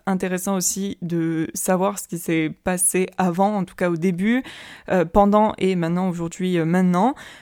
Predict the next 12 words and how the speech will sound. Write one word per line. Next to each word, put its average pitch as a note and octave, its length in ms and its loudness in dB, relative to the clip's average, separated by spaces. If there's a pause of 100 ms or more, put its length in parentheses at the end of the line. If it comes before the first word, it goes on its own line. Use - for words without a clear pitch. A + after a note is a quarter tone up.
(140)
pour, A#3+ 440 0
euh, F3 540 0 (300)
voir G#3+ 300 6
un F#3 100 0
peu G#3+ 220 0
pourquoi G#3 340 -2
on G3+ 60 2
en F3 100 -2
est E3 40 -2
arrivé F3 380 0
là G3 340 2
aujourd'hui. F#3 800 0